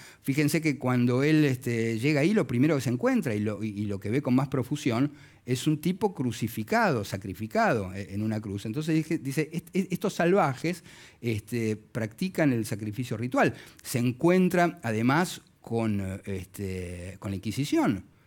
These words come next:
se encuentra con las hogueras, se encuentra con gente que está siendo, este, eh, sacrificada, quemada. Eh, nosotros, eh, tendemos a creer que est-, este conjunto de ideas, digamos, que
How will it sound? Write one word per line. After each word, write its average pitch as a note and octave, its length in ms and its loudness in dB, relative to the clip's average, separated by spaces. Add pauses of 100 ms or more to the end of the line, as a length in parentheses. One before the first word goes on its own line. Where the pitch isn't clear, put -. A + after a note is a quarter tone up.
se - 100 -6
encuentra A#2+ 360 0
con G#2+ 120 -2
las G2 160 -6
hogueras, D#3+ 360 2
se A2 80 -6
encuentra A2 380 -2
con F#2 200 -6
gente F#2 580 -6 (300)
que - 80 -10
está F#2+ 180 -6
siendo, G2 720 -6
este, D#2+ 720 -14
eh, E2+ 300 -16
sacrificada, G2 840 -4
quemada. G#2 440 -2 (540)
Eh, A2+ 220 0
nosotros, D#3+ 560 0
eh, C#3+ 120 2
tendemos D3 500 2
a C#3 80 0
creer C#3+ 520 2
que C#3+ 480 0 (1900)
est-, C#3 240 -2
este D3+ 260 0
conjunto D3 840 2
de A2+ 120 0
ideas, A#2 540 2
digamos, G#2 360 -2
que A2 360 -4